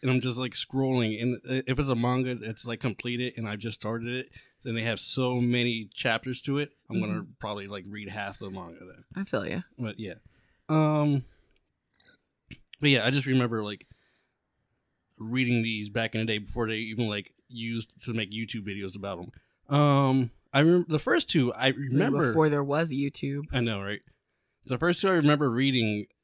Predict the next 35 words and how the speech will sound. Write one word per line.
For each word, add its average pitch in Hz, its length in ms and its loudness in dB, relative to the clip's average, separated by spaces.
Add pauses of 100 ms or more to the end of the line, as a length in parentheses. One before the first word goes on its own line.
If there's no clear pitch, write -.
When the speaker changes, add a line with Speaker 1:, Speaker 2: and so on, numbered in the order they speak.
(100)
Speaker 1:
uh, 120 200 2
about 107 440 -2
were 110 680 -2
Candle 147 320 2
Cove 170 480 4 (800)
and 117 480 2
the 104 60 -4
one 123 220 0
called 107 400 -6 (100)
This 113 260 -6
Man. 110 400 -6 (1400)
Speaker 2:
Two 165 120 -14
I've 147 80 -10
never 151 200 -12
heard 190 160 -8
of. 233 160 -6 (140)
Speaker 1:
Okay, 131 380 2
so 110 120 -6
Candle, 143 320 2 (100)
I, 131 140 2 (180)
I 156 80 0
don't 170 160 0
really 151 200 -4
have 131 160 -4
the 127 100 -6
synopsis 98 480 -8
in 95 80 -12
front 95 160 -12
of 95 60 -12
me. 101 100 -10 (220)
Candle 151 240 4
Cove 120 280 2
is 113 80 -4
just 110 400 -6
basically 113 580 -4